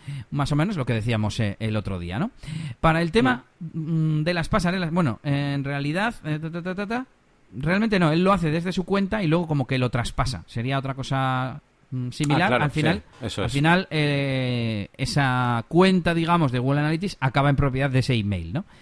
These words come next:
Speaker 1: Bueno, para
Speaker 2: Ujú.
Speaker 1: el tema de las pasarelas de pago, la estrategia reside en una videoconferencia, compartiendo pantalla, igual para contratar plugins premium.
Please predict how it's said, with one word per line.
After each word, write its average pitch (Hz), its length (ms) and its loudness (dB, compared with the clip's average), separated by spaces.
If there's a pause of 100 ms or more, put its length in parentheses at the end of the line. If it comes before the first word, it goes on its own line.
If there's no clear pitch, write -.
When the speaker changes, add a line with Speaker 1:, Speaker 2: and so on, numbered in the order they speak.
(160)
Speaker 1:
Bueno, 160 220 2 (300)
para 185 140 4
Speaker 2:
Ujú. 208 40 2
Speaker 1:
el 175 60 -2
tema 254 160 4
de 311 60 2
las 247 140 2
pasarelas 180 420 0
de 156 100 2
pago, 190 360 0
la 147 100 -2
estrategia 151 520 -2
reside 170 400 -4 (260)
en 160 140 4
una 185 120 4
videoconferencia, 147 840 2
compartiendo 123 480 2
pantalla, 156 460 0 (120)
igual 160 400 4
para 175 200 0
contratar 147 480 0
plugins 165 280 2
premium. 101 380 -2